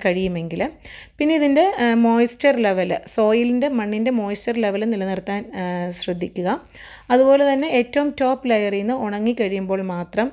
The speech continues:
അല്പം ഉണങ്ങിയെന്ന് തോന്നുമ്പോൾ മാത്രം വെള്ളം ഒഴിച്ചു കൊടുത്താൽ മതിയാകും. ഇനി ഗോൾഡൻ പോത്തോസ് അഥവാ മണി പ്ലാന്റ് നമുക്കെല്ലാവർക്കും അറിയുന്നതാണ്. ഈ പറഞ്ഞ ടോക്സിൻസിനെയൊക്കെ റിമൂവ് ചെയ്യാൻ നമ്മുടെ മണി പ്ലാന്റ് അഥവാ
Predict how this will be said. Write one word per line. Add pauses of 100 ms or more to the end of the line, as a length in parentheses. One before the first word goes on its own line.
അല്പം
ഉണങ്ങിയെന്ന്
തോന്നുമ്പോൾ
മാത്രം
വെള്ളം
ഒഴിച്ചു
കൊടുത്താൽ
മതിയാകും. (800)
ഇനി (300)
ഗോൾഡൻ
പോത്തോസ്
അഥവാ
മണി
പ്ലാന്റ്
നമുക്കെല്ലാവർക്കും
അറിയുന്നതാണ്.
ഈ
പറഞ്ഞ (480)
ടോക്സിൻസിനെയൊക്കെ
റിമൂവ്
ചെയ്യാൻ
നമ്മുടെ
മണി
പ്ലാന്റ്
അഥവാ